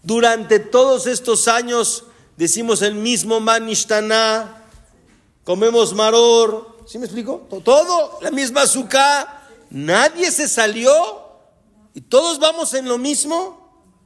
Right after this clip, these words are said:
Rabotai, la tefilá, aunque hay diferentes nushaot, o sea, el nusach ashkenazí o sefaradí, todas las tefilot van en el mismo orden.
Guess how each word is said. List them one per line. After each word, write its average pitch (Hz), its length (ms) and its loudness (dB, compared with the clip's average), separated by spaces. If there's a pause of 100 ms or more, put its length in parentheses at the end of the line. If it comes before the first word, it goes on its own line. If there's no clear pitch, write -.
(320)
Rabotai, 190 460 -6
la 175 180 -6
tefilá, 175 760 -10 (480)
aunque 156 240 -10
hay 262 80 -4
diferentes 185 720 -8
nushaot, 156 760 -4
o - 400 -20
sea, 127 140 -12
el 131 60 -12
nusach 156 380 -8
ashkenazí 113 640 -12
o 143 80 -4
sefaradí, 127 580 -10 (480)
todas 226 260 -2
las 254 180 -2
tefilot 165 640 -4
van 208 220 -2
en 214 80 -4
el 180 120 -4
mismo 196 360 -4
orden. 113 300 -4